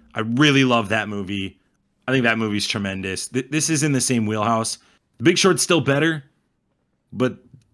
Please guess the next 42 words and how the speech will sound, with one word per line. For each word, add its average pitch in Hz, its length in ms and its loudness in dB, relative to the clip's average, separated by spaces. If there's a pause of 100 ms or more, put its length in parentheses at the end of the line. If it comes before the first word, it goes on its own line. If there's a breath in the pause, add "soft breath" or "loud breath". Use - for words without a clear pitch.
(240)
this 151 200 2
snuck 135 500 -2
in. 123 200 2
I, 107 180 0
I 117 200 0
was 117 160 0
able 139 180 2
to 127 120 -6
watch 120 360 0
it 123 180 -2
right 117 440 -2
before 107 520 -4
the 101 100 -6
new 101 100 -4
year 95 220 -8
kicked - 240 -16
in. 85 220 -14 (560)
So 117 100 -2
it 98 80 -4
snuck 120 300 0
into 113 140 0
twenty 104 260 -4
twenty-one. 92 440 -6
Otherwise, 92 300 -6
it 101 40 -6
would 95 120 -6
have 95 60 -6
made 90 160 -6
the 92 60 -6
list 87 180 -6
for 92 60 -8
next 87 260 -8
year. 82 160 -4
But 87 300 -4 (400 soft breath)
Don't 113 180 2
Look 113 160 0
Up 104 100 -2
at 95 80 -6
number 90 200 -6
two 85 160 -6
for 82 120 -14
me. 82 140 -12